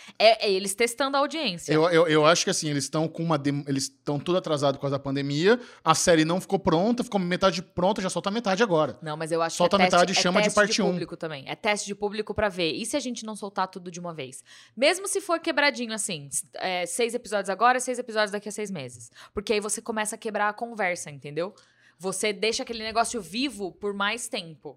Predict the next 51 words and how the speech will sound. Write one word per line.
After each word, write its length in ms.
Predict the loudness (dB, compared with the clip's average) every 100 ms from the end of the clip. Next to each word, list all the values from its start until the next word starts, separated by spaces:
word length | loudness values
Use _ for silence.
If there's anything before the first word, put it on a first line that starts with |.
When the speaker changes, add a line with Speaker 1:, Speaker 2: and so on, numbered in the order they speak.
| _
Speaker 2:
Sim. 260 | -10 -6 2
Speaker 1:
Deve 200 | 2 2
ser, 120 | 0 -6
isso, 260 | -6 -6
isso 240 | -4 -6 -4
pra 160 | -4
mim 140 | -4 -6
tem 160 | -10
cara 320 | -10 -4 -2 0
de 80 |
análise 400 | -2 -2 -4 -4
de 100 | -8
mercado, 440 | -10 -8 -4 -4 -2
de 100 | -4
ver, 100 | -4
tipo, 200 | -6 -6
quanto 340 | -4 -4 -4
tempo 320 | -6 -6 -8
dura 160 | -6 -4
a 40 |
conversa 680 | -4 -6 0 0 0 -4 -10 -12 -20 -6
de 140 | 2
algo 260 | 4 4 0
que 140 | -10
estreia 380 | -8 -4 0 0
de 100 | -2
uma 140 | -6
vez 260 | -4 -6 -6
só. 260 | -6 -8 _ _ _ _ _ _ -16
Entendeu? 360 | -10 -6 -4 4
Speaker 2:
Legal. 260 | 8 8
Speaker 1:
Vamos 60 | 8 6
ver 80 |
agora 360 | 6 8 8 8
estreando 520 | 4 4 4 2 -2
duas 260 | 2 4 4
vezes, 480 | 2 2 -4 -12 -12
um, 100 | -8
duas 260 | -2 -2 -2
vezes 140 | -4
por 160 | -2 0
ano. 220 | 0 0
Vamos 160 | -2 0
ver 80 | 0
estreando 400 | -2 -2 0 2
agora 300 | 4 6 6
quatro 340 | 4 4 2
vezes 220 | 0 0
por 140 | -2 -2
ano, 360 | -2 -4 -12
entendeu? 380 | -12 -8 -4 -4